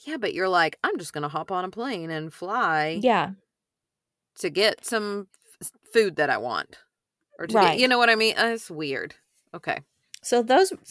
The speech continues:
Speaker 2: that's a big thing for me, why I think it could have potentially been staged. Or maybe, like you said earlier, he's telling these two stories because his actual plan is to kinda go a different route.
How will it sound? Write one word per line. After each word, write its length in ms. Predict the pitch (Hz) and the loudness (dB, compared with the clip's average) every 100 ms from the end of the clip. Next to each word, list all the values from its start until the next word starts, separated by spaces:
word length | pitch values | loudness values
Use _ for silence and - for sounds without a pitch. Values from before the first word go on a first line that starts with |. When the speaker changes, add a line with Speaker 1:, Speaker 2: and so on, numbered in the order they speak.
| - | 0
Speaker 2:
that's 360 | 262 440 - - | 2 2 0 0
a 80 | 233 | 6
big 240 | 226 214 | 6 6
thing 260 | - 208 214 | 2 0 0
for 140 | 190 | -4
me, 440 | 175 175 180 190 | -2 -2 -2 -2
why 560 | 208 220 196 196 202 202 - - - | 0 2 4 4 2 -2 -8 -20 -8
I 60 | 220 | -2
think 220 | 240 233 | 0 0
it 200 | 214 - _ _ | 0 -2 _ _
could 120 | - | -4
have 60 | 233 | -2
potentially 440 | 247 254 240 240 | -2 -2 0 2
been 160 | 233 233 | 4 2
staged. 640 | - 233 233 233 226 - - - - | 2 4 4 2 -2 -8 -12 -20 -4
Or 560 | - 285 311 247 220 226 - | 4 8 8 8 6 0 -6
maybe, 300 | 220 220 214 214 | 2 4 6 4
like 180 | 196 | 2
you 80 | 202 | -2
said 280 | 196 202 185 - | 2 4 6 8
earlier, 560 | 190 185 175 170 170 - - _ | 6 6 4 2 0 -4 -14 _
he's 280 | 214 202 - | 0 0 0
telling 420 | 208 196 190 185 | -2 0 0 -2
these 260 | 180 175 | -2 -4
two 180 | - 202 | -4 -4
stories 520 | 196 - 190 185 180 | -2 0 0 2 0
because 580 | - 185 175 165 156 160 - _ _ _ _ - | -2 -2 0 0 -2 -6 -14 _ _ _ _ -20
his 580 | _ 190 190 185 185 - _ _ _ _ _ _ _ _ _ - | _ 4 4 4 -2 -10 _ _ _ _ _ _ _ _ _ 0
actual 420 | 208 185 185 185 | 4 4 4 0
plan 380 | 180 180 170 170 | 0 0 -2 -2
is 120 | 165 | -4
to 80 | - | -6
kinda 240 | 190 180 175 | -4 -2 2
go 280 | 175 170 | 4 4
a 60 | 170 | 2
different 320 | 170 165 175 | 0 -4 -6
route. 580 | 165 170 170 160 - - | -2 0 2 0 -2 -6